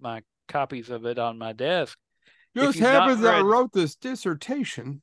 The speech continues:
Speaker 1: Uh, if you've not read John Lewis's March, the graphic novel series of three books in that, that he wrote,
Speaker 2: Mm-hmm.
Speaker 1: you should, because if you, I,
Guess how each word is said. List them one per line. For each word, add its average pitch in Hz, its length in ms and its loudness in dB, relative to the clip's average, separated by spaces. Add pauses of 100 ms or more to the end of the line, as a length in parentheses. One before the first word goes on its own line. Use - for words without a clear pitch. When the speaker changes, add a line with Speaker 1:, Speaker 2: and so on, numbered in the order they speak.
Speaker 1:
Uh, 156 340 2 (180)
if 160 140 -12
you've 165 120 -16
not 196 220 0
read 175 180 0
John 156 280 0
Lewis's 147 420 -8
March, 123 560 -4 (500)
the 117 100 -10
graphic 131 420 -2
novel 120 320 -6
series 117 400 -14
of 110 80 -20
three 131 200 -10
books 123 340 -6
in 117 120 -16
that, 117 360 -6
that 117 120 -8
he 117 140 -12
wrote, 110 400 -8 (280)
Speaker 2:
Mm-hmm. 117 160 -6
Speaker 1:
you 131 140 -6
should, 147 540 0
because 117 420 -4
if 135 140 -12
you, 151 80 -16 (300)
I, 156 160 0